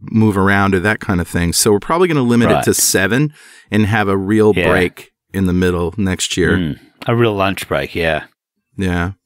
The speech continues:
Speaker 1: But we also did live streaming. Well, we attempted to do live streaming.
Speaker 2: Mm.
Speaker 1: We did live streaming from the second venue, the Isaac School, and that worked out. But at the
Speaker 2: Yeah.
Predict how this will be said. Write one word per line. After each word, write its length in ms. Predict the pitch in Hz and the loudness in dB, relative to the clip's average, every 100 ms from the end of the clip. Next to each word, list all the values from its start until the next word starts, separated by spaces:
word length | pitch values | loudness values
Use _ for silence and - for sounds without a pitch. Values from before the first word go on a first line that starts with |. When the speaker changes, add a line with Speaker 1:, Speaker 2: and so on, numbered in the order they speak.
| - | 0
Speaker 1:
But 100 | 135 | 4
we 120 | 165 | 4
also 320 | 214 - 190 | 4 2 2
did 340 | 151 160 135 123 - | 2 2 0 -2 -6
live 320 | 120 131 127 | 0 2 2
streaming. 480 | - - 135 113 95 | 0 0 2 2 2
Well, 340 | 117 123 123 - - - | 2 2 0 -4 -10 0
we 120 | 131 | 0
attempted 520 | 127 156 156 131 92 | 2 -2 -2 -4 -8
to 80 | 92 | -6
do 160 | 95 87 | -6 -4
live 260 | 82 76 | -6 -6
streaming. 460 | - 87 85 95 107 - | -8 -6 -4 -4 -6 -10
Speaker 2:
Mm. 460 | 95 80 78 71 - _ - | -6 -4 -4 -8 -10 _ -2
Speaker 1:
We 100 | 131 | 0
did 240 | 170 165 | 2 2
live 240 | 135 - 107 | 2 2 0
streaming 440 | - 117 113 101 | 2 2 4 2
from 320 | - - 98 | 0 -2 0
the 60 | 87 | 0
second 400 | - 170 135 98 | 0 0 0 0
venue, 340 | 85 85 90 | 0 0 0
the 100 | 87 - | -2 -2
Isaac 320 | 101 107 98 | 0 0 -2
School, 320 | - 87 82 | -2 -2 -2
and 100 | 87 | 0
that 140 | 123 135 | 0 0
worked 240 | 87 - | -4 -4
out. 240 | 73 78 - - - _ - | -6 -6 -10 -20 -20 _ 0
But 120 | 139 | 0
at 100 | |
the 60 | |
Speaker 2:
Yeah. 20 | 131 | 2